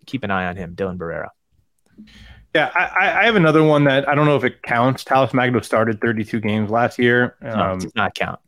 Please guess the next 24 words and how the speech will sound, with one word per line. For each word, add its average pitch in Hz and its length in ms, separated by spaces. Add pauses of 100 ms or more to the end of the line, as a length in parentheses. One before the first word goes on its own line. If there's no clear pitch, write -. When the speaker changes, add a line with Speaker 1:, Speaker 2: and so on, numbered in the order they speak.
(120)
Speaker 2:
he 127 100
scored 117 300
seven 113 240
goals, 110 220
had 113 140
ten 110 160
assists. 107 460 (360)
But 147 200
Speaker 1:
Absolutely 151 100
Speaker 2:
I 147 40
think 170 180 (100)
Speaker 1:
not - 280
count. - 140
Speaker 2:
he 202 180
is 170 140
going 175 240
to 165 120
be 143 200
the 139 160
guy 113 280
for - 180
them 92 220
this 90 180
year. - 280